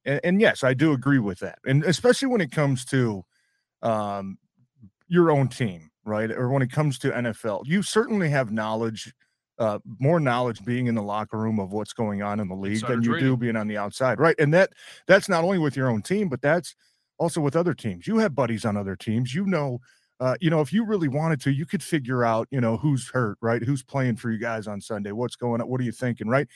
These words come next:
Speaker 1: And not maybe putting two and two together, but it, it, it would be pretty easy to transfer that knowledge to somebody else around the league. Um, so that's where it comes, when it comes to betting on the N F L games, I do think it's black and white.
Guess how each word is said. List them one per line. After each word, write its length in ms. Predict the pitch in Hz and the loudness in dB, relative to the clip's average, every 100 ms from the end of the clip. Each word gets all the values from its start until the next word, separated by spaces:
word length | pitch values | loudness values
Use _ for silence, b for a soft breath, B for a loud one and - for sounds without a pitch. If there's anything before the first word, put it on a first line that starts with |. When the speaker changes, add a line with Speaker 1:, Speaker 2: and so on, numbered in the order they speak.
| B B | B B
Speaker 1:
And 100 | 170 | 2
not 160 | 190 190 | 2 2
maybe 220 | 190 170 | 0 0
putting 300 | 147 180 156 | -2 -4 -4
two 160 | - 160 | -2 -2
and 100 | 120 | 0
two 140 | 151 | -2
together, 400 | 120 113 170 151 | -2 0 0 0
but 220 | 107 123 - _ _ _ - | -2 -2 -4 _ _ _ -6
it, 120 | 151 | -4
it, 140 | 160 156 | -4 -2
it 60 | 147 | 0
would 260 | 143 143 | 0 -2
be 120 | 131 135 | -2 -4
pretty 360 | - 180 131 151 | -2 0 0 -2
easy 360 | 156 151 131 | -2 -2 -2
to 280 | 107 120 107 98 _ _ | -2 -4 -4 -8 _ _
transfer 460 | - 147 143 - 131 | -4 0 0 -2 0
that 200 | 120 113 | 0 2
knowledge 460 | 113 135 120 - | 0 0 -2 -4
to 80 | 120 | -8
somebody 420 | - 131 117 107 | -4 -4 -2 -2
else 240 | 107 101 110 | -2 -4 -6
around 280 | 98 95 | -6 -6
the 60 | 90 | -6
league. 360 | 90 147 95 - b b b - | -2 -2 -2 -10 b b b 0
Um, 340 | 120 110 110 | 2 2 -2
so 220 | - 139 | -2 0
that's 280 | 131 175 175 | 4 2 2
where 280 | 185 170 151 - | -2 -2 -2 -6
it 140 | 156 | -6
comes, 300 | - 175 170 | 0 0 0
when 140 | 156 139 | 0 -2
it 100 | 127 | 0
comes 260 | 208 202 - | 0 0 0
to 220 | 160 120 | 0 2
betting 340 | 104 127 131 | 0 0 0
on 120 | 123 | -2
the 120 | 113 107 | -2 -4
N 120 | 120 | -6
F 180 | 104 117 | -6 -4
L 140 | 120 | -4
games, 280 | 135 151 139 | -2 -4 -2
I 80 | 151 | -2
do 160 | 185 | -4
think 220 | 151 135 | -4 -8
it's 100 | 104 | -8
black 300 | - 110 90 - | -10 -8 -8 -10
and 100 | 87 | -16
white. 200 | 53 | -16